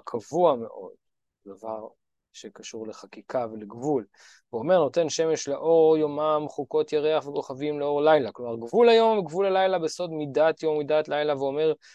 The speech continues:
"האותי לא תיראו נאום השם", זה ראיות, כן? וכולי וכולי, אני מדלג קצת על הראיות, הרי בכל מקום שתמצא לשון חוק הוא עניין גבול,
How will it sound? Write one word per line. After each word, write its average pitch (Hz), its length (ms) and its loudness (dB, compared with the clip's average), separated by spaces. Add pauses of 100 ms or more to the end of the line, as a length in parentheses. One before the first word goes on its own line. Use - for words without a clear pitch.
(120)
"האותי 120 300 -4
לא 160 80 6
תיראו 151 400 2
נאום 151 220 -2
השם", 180 240 -4
זה 185 240 0
ראיות, 202 360 6
כן? 180 200 -4 (720)
וכולי 170 300 2
וכולי, 175 280 -2
אני 151 80 -2
מדלג 139 220 2
קצת 139 200 -6
על 123 80 -4
הראיות, 120 500 0
הרי 127 140 -4
בכל 220 340 4
מקום 202 240 2
שתמצא 156 340 -4
לשון 170 300 -4
חוק 233 380 6
הוא 165 80 4
עניין 170 340 0
גבול, 143 440 4